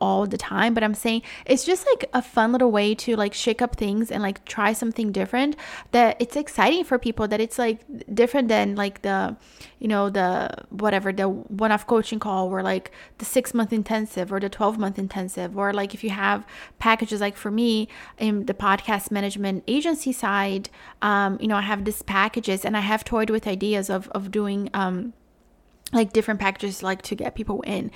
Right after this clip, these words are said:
So here's another great thing is that even if you do create, like, you know, uh, a hybrid package, right? Like, something they're gonna offer for a very limited amount of time just to,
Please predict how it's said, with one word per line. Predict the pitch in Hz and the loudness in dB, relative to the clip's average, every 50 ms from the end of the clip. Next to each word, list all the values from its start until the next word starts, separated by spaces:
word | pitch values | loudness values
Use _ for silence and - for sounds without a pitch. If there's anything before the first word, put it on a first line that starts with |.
| - - - - - | -12 -16 -16 -16 -14
So | - - 277 247 254 - - - - _ | 2 4 4 4 4 0 -8 -18 -20 _
here's | - - 320 370 403 440 415 381 | -8 -4 0 2 2 2 2 4
another | 302 285 262 254 247 233 | 4 4 6 6 4 4
great | 208 - 214 208 202 208 | 4 2 2 0 0 0
thing | - - 208 185 240 - - | -4 -4 -4 -4 -4 -4 -4
is | - 214 - | -4 -2 0
that | 240 226 220 208 - - - | 2 2 2 2 0 -2 0
even | 277 339 359 466 453 427 - | 0 0 0 0 -2 -2 0
if | - 254 254 247 240 247 - | 2 4 4 4 4 2 -2
you | 233 226 | -2 0
do | 214 220 220 220 214 | 0 0 0 0 -2
create, | - - - 233 208 196 190 190 190 202 | -4 -4 -2 0 0 2 0 0 -2 -4
like, | - - - - - - - - | -4 -4 -4 -6 -8 -10 -12 -10
you | - 196 | -8 -8
know, | - - - - - - - - _ _ | -8 -8 -12 -14 -16 -20 -20 -20 _ _
uh, | - - 214 208 214 - - | -4 -2 0 0 -2 0 0
a | - | 0
hybrid | 202 - - 190 190 196 202 196 - - | 0 0 0 0 0 2 2 0 0 0
package, | - - 196 - 180 - - 185 180 - | -2 -4 -4 -4 -4 -6 -6 -6 -4 0
right? | 196 190 196 | 2 2 4
Like, | 196 196 196 | 2 2 0
something | - - 214 208 - 226 208 | -2 -2 -2 -2 -2 -2 -2
they're | 208 202 202 | 0 0 0
gonna | 202 214 214 208 - | 2 2 0 2 4
offer | 185 202 - - 208 | 2 2 2 0 -4
for | - - 202 185 | -4 -2 -2 0
a | |
very | 202 208 202 208 220 | 0 2 2 2 2
limited | 214 202 202 202 190 190 - - | 2 0 0 -2 -2 -2 -2 -4
amount | 208 202 196 196 190 | -2 -2 0 0 -2
of | 196 196 | -4 -6
time | - - - 339 311 285 269 269 | -8 -6 0 2 4 4 4 4
just | 254 220 220 - - | 2 0 -2 -2 -2
to, | - 233 208 196 196 | 0 2 2 2 0